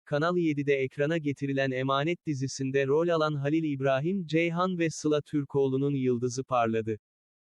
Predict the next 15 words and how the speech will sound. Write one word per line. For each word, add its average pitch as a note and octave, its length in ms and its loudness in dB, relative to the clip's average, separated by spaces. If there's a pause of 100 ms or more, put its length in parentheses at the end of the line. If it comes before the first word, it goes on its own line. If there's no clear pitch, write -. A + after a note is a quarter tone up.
(280)
Rol G3+ 180 6
arkadaşlıkları C#3+ 960 0
aşka C3 360 -2
dönüşen C3+ 440 0
Halil D3 300 0
İbrahim C3 600 0
Ceyhan D3+ 540 0
ve C#3 120 2
Sıla D3 340 -2
Türkoğlu'nun C#3+ 720 0
ilişkilerine B2+ 720 -2
ara C#3+ 280 0
verdiği B2 480 0
öne B2 200 0
sürülmüştü. C3 760 -4